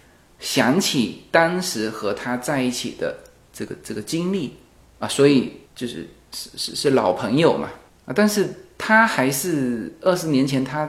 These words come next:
的他吗？我还是二十年前的我吗？其实就物质来说已经不是了，但是维系我们感情的是一个记忆，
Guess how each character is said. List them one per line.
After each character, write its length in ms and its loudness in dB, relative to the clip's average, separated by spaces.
的 120 2
他 280 -2
吗？ 220 -6
我 220 6
还 200 6
是 120 2
二 80 8
十 140 4
年 160 2
前 180 0
的 120 4
我 260 2
吗？ 280 -6
其 220 -4
实 340 -4
就 180 6
物 220 6
质 180 4
来 140 4
说 200 2
已 80 -2
经 180 0
不 140 -4
是 160 2
了， 200 2
但 160 4
是 220 0
维 220 10
系 240 4
我 180 10
们 220 4
感 240 2
情 220 -2
的 100 2
是 200 -4
一 120 -6
个 140 0
记 280 -4
忆， 320 -2